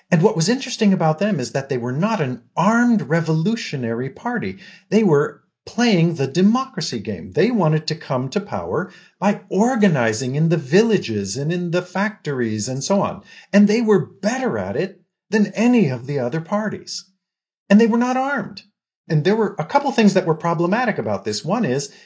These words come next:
in the fifties and sixties, that didn't fit the Cold War picture of what communism was about. Communism was supposed to be the opposite of democracy. Anyway, this party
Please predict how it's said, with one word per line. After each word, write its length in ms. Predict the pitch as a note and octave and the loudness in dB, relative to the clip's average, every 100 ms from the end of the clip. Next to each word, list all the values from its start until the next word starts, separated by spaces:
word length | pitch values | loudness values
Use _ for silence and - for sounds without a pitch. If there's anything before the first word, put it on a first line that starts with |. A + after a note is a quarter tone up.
| _ | _
in 140 | F#3 | 2
the 80 | E3+ | 2
fifties 420 | A#3+ A#3 A3 E3 | -2 -2 -2 0
and 100 | D#3+ | -2
sixties, 540 | - A#3 - C#3+ C#3 - | -2 -8 -8 -10 -10 -4
that 320 | G#3 A#3+ - | -4 -4 0
didn't 300 | F#3+ E3+ E3 | 0 0 -4
fit 480 | - A#3+ G#3+ - - _ _ - | -4 0 0 -2 -20 _ _ -6
the 80 | D3 | -6
Cold 580 | - - F#3+ G#3 F3+ | -6 -2 2 4 2
War 240 | C#3 E3 D#3 | 0 0 0
picture 560 | - G3+ - A#2+ A#2 - | -2 -6 -4 -4 -4 -4
of 140 | A2+ | -6
what 380 | A#2 C3 A#2+ _ _ - | 2 2 0 _ _ -2
communism 640 | G3+ A3+ A#2+ G2+ G#2+ G#2 | 2 2 0 -2 -4 -4
was 160 | G#2+ | -4
about. 420 | C3+ G3+ D3+ - _ - _ | -2 -2 -2 -4 _ -20 _
Communism 600 | - G3+ G#3+ C3 A#2+ C#3+ | 2 2 4 0 -2 -4
was 120 | C#3 | -4
supposed 360 | - - C#3 - | -8 -6 -6 -6
to 60 | A#2+ | -6
be 120 | B2 | -6
the 180 | C3 - | -8 -6
opposite 520 | G#3+ C4 D#3 G#2+ G2 | -4 -2 -2 -2 -4
of 120 | F#2+ | -6
democracy. 680 | - C#3 F#3+ F#3+ - - - _ _ - - _ - | -6 -2 -2 -4 -10 -12 -14 _ _ -20 -20 _ 2
Anyway, 380 | G3+ C3 F#2+ - _ _ | 4 4 -4 -10 _ _
this 300 | A#2 F3 A#3 | 0 2 2
party 520 | - - G#3+ G3 F#2 | -8 -6 -2 -2 -4